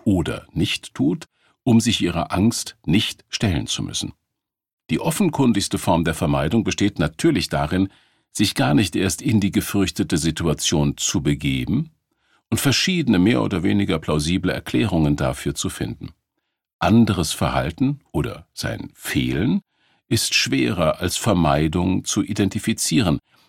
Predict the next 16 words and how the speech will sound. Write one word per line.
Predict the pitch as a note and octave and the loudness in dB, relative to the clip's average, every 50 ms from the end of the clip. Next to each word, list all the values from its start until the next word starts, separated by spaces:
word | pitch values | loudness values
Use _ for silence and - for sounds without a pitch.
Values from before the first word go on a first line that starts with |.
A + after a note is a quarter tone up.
| _ | _
doch | - G#2 F2+ | -4 0 2
in | G#2+ G#2+ | 2 4
jedem | A2+ D3 C#3+ C3 A2+ | 4 4 4 2 2
Fall | - - - G#2+ F#2+ A2 | 0 0 0 2 2 0
vermeiden | A2 - - - F2 D2+ C2+ B1+ A#1+ A#1+ B1+ C#2 D#2+ - B2+ B2 A2 | 0 -2 0 0 2 2 2 2 0 0 0 0 2 4 4 4 4
wir | B2 - - | 2 0 0
es, | - - - - | -2 -4 -4 -4
uns | - - A#2+ B2+ B2 - | -2 2 2 4 2 2
unserer | - A#2 A2+ G#2+ - F#2 E2+ D#2 | 2 2 2 2 2 0 -2 -2
Furcht | - - - A2 A#2 A#2+ - - - | -4 -2 -2 0 0 0 -2 -4 -6
zu | - - - A2+ A2+ | -8 -6 -4 -2 -2
stellen, | - - - F2+ G2 G#2 A2+ - | -2 -2 0 0 0 0 0 0
indem | - G#2+ G2+ F#2 G#2+ G2+ G2+ G2+ | 2 2 2 4 4 2 2 2
wir | A2+ - | 0 0
etwas | - - - A2+ G#2+ - - | -2 -4 -2 -2 -2 -2 -2
tun | - - - C3 A2 - | 0 0 0 0 0 -4